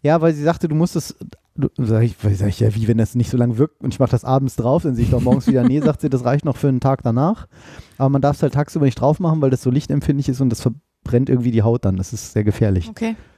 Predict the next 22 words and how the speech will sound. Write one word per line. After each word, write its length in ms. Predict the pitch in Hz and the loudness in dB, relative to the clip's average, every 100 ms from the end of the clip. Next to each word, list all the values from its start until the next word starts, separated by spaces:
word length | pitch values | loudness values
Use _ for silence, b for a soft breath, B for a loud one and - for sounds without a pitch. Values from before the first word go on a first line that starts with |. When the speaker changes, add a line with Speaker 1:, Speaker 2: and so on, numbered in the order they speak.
| b | b
Speaker 1:
Und 60 | 127 | 0
ich, 140 | 113 - | 0 -2
okay, 440 | 117 - 120 131 - _ _ _ | -4 0 2 0 -6 _ _ _
so 180 | - 107 | -8 -6
krasser 380 | - 110 127 110 | 0 0 2 0
Scheiß. 420 | 123 127 202 - B B B B B B | 0 0 -2 -6 B B B B B B
Kostete 340 | 160 - 156 | -2 0 0
aber 160 | 139 123 | 2 2
auch 160 | 139 175 | 0 0
irgendwie 480 | 180 180 180 196 | -2 -2 -2 -2
viel 220 | 185 - 180 | -2 -2 0
zu 120 | 175 | 0
teuer. 380 | 175 170 196 190 | 2 2 2 0
Sagt 220 | 127 - | -2 -2
sie, 80 | 139 | 0
ja, 100 | 135 | 2
oder 180 | 131 | 2
sie 120 | 123 117 | 0 0
nehmen 180 | 117 | 0
das 220 | 113 139 190 | 0 -2 -2
und 100 | 170 | 0
das. 380 | 170 175 - | 0 -2 -10